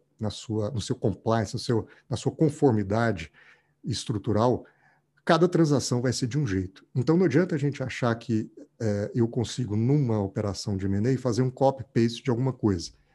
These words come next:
Negativo. Você pode até ter uma diretriz comum, mas você sempre vai precisar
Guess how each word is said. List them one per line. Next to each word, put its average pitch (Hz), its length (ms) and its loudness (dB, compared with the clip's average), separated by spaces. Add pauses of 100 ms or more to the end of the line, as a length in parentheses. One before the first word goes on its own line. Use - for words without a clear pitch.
(120)
Negativo. 120 540 0
Você 107 340 -2
pode 143 300 2
até 160 240 0
ter 151 400 2 (260)
uma 127 220 4
diretriz 139 640 4
comum, 110 420 0 (360)
mas 117 180 4
você 120 240 0
sempre 165 480 0
vai 120 180 0
precisar 104 680 -2